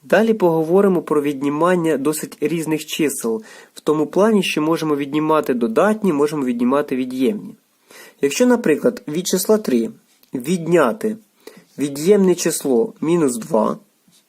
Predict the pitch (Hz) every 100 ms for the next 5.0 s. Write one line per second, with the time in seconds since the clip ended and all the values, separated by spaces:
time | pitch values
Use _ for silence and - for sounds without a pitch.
0 | - - - _ 160 202 214 214 220 190
1 | 165 - 208 202 135 - 151 151 135 113
2 | 110 - - _ - - - - - -
3 | _ 143 143 240 226 202 190 185 190 165
4 | 160 147 135 131 - 165 220 247 240